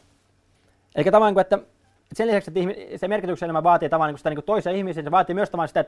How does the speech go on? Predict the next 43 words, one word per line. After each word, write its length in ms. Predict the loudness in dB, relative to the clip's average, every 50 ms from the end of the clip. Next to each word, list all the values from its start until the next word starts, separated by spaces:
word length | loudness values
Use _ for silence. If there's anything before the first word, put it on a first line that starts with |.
| -4 _ _
sitä 140 | -8 -4 0
yhteyttä 360 | 2 2 2 0 -4 -4 -2
siihen, 140 | -6 -4 -4
niinku, 140 | -2 -2 -2
omaan 220 | 0 0 0 0
itseensä. 560 | 0 -2 -2 -2 -2 -2 -2 0 0 0 -2 -2 _ _ _ _ _ _ _ _ _ _ _ _ _ _ _ _ _ _ _ _ _
Et, 100 | -6 -4
niinku, 120 | -4 -4
niinku 220 | -2 -2 0 2 2
Oscar 240 | 2 2 0 0 4
Wilde 300 | 6 6 6 6 4 2
on 60 | 0
todennut, 320 | 2 2 2 0 0 -2
että 220 | -4 -2 -4 -4 -4 -6 _ _ _ _ _ _ _ _ _ _
on 100 | -6 2
parempi 300 | 2 4 2 2 2 2
olla 160 | 2 2 2
oma 240 | 2 2 0 0 2
itsensä, 460 | 0 0 -2 -2 -6 -4 -2 -2 -2 -2 -6 _ _ _ _ _ _ _ _ _
koska 200 | -12 -12 -4 0
kaikki 220 | 0 0 0 0 -2
muut 220 | 0 0 0 2
ovat 200 | 0 0 0 0
jo 80 | 2 4
varattuja. 580 | 6 6 6 4 2 -2 _ -8 -8 -6 -8 -10 _ _ _ _ _ _ _ _ _ _ _ -20 -20 -20 -20 -16 -16 -18 -18 -18 -20 -20 -20 _ -20 -20 -20 _ -20 -20 -20 -20 -20 -20 _ -20 _ _ _ _ _ _ _ -20 _ -20 -20 _ _ _ _ _ _ _ _ -4
Eikä 180 | -4 0 2 2
tavallaan, 180 | 2 2 0
niinku, 100 | 0 -2
ihminen 220 | -2 0 0 2 2
voi 120 | 4 4
olla, 80 | 4 2
niinku, 140 | 0 2
väärässä 400 | 4 6 6 6 6 4 0 2
roolissa. 440 | 4 6 6 6 6 4 2 -2 -4
Et 60 | -2
ihminen 220 | 0 0 0 2 2
voi 120 | 0 2
tavallaan, 240 | 2 0 -2 -2 0
tehdä 140 | 2 2 4
jotain 180 | 4 2 2
tosi, 200 | 0 0 -2 -2
tosi, 240 | -2 0 -2 -2 -2
niinku, 200 | -4 -6 -8 -10